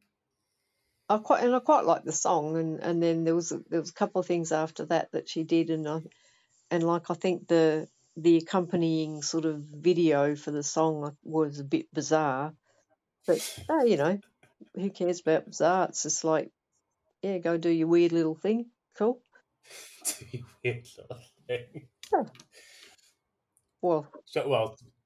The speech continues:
Speaker 1: I
Speaker 2: she did a lot. I'll never forget when, um, they were, I don't know, when they were doing a lot of the, um, performances of her first album live, and there was a lot of rumours <laughs> going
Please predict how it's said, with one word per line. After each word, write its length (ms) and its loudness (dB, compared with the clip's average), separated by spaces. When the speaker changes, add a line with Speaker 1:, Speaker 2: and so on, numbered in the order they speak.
Speaker 1:
I 60 2
Speaker 2:
she 220 -8
did 180 -2
a 60 0
lot. 260 2
I'll 240 -6
never 340 -6
forget 400 -6
when, 280 -10
um, 560 -10
they 60 -6
were, 60 -8
I 380 -18
don't 160 -12
know, 160 -12
when 120 -2
they 60 0
were 60 2
doing 220 0
a 40 -2
lot 180 0
of 120 -8
the, 160 -4
um, 480 -8
performances 680 -4
of 120 -8
her 80 -12
first 580 -8
album 440 -12
live, 320 -12
and 80 -18
there 60 -12
was 100 -14
a 40 -10
lot 180 -8
of 60 -16
rumours 340 -12
<laughs> 80 -12
going 200 -4